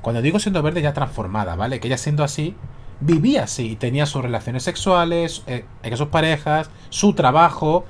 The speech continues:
y eventualmente, cuando se le necesitaba, era, era superheroína. Pero She-Hulk no es un personaje que haya sido superhéroe a tiempo completo. Había temporadas que estaba en un supergrupo y tal, pero ella realmente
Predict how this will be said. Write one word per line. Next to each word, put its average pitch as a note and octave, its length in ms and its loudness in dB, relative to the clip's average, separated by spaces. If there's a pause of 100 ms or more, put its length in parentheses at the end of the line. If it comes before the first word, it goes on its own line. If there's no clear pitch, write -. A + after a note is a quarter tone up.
(600)
y D#3+ 160 6
eventualmente, F#3+ 1040 4 (300)
cuando A#2+ 420 2
se - 140 0
le A3 100 8
necesitaba, C#3 760 2 (440)
era, D3 280 2 (260)
era C3+ 180 0
superheroína. A#2 580 -2 (460)
Pero C#3 180 4
She-Hulk G#3+ 420 2
no F#3 160 4
es G#3 100 2
un G#3+ 100 0
personaje G3 340 2
que F3+ 80 0
haya E3+ 100 2
sido D#3+ 340 -2 (300)
superhéroe D3 720 2
a C#3 80 -4
tiempo C#3+ 260 0
completo. B2+ 480 -2 (1900)
Había E3 300 6
temporadas F#3+ 600 4
que - 80 -4
estaba C3 200 0
en B2+ 80 0
un A#2 200 -2
supergrupo F3 760 4
y A#2+ 120 -2
tal, D#3+ 220 2
pero B2+ 320 -2
ella G3+ 360 4
realmente F3+ 600 0